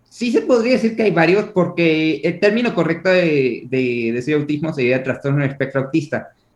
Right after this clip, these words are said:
que por lo general se abrevia como tea. Este, ah, se llama espectro por el hecho de que, pues, es un campo, ¿no? Como pasa muchas veces en la vida, no todo es blanco y negro, sino que hay mucho gris ahí en medio.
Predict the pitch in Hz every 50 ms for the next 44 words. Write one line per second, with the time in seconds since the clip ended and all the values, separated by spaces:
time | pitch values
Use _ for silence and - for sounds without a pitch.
0 | _ _ _ - 135 135 139 131 131 135 139 135 135 135 - 151 143 135 139 139
1 | 139 139 143 139 139 139 123 117 110 104 - - 147 139 117 107 - - - _
2 | _ _ _ _ _ _ _ - 117 113 - - - 139 135 139 139 139 139 139
3 | 135 135 127 - - - - - 170 165 165 160 185 202 220 190 170 - - 254
4 | 254 - - 170 190 190 190 190 190 165 160 160 170 170 170 196 190 185 - 170
5 | 139 - 135 131 131 127 123 127 - 147 147 147 160 170 165 160 156 147 147 -
6 | 160 156 147 139 - 117 107 113 120 131 139 147 147 147 147 143 143 139 139 139
7 | 139 147 147 147 143 139 170 175 190 180 180 180 180 175 165 170 175 165 147 143
8 | 143 139 123 123 127 123 - 147 143 139 139 143 135 135 139 143 135 123 127 127
9 | 120 123 117 104 - - 107 107 104 - - 117 113 117 123 123 123 127 127 127
10 | - 131 127 120 120 110 104 107 117 135 139 139 139 - 131 127 131 135 135 139
11 | 135 160 - 339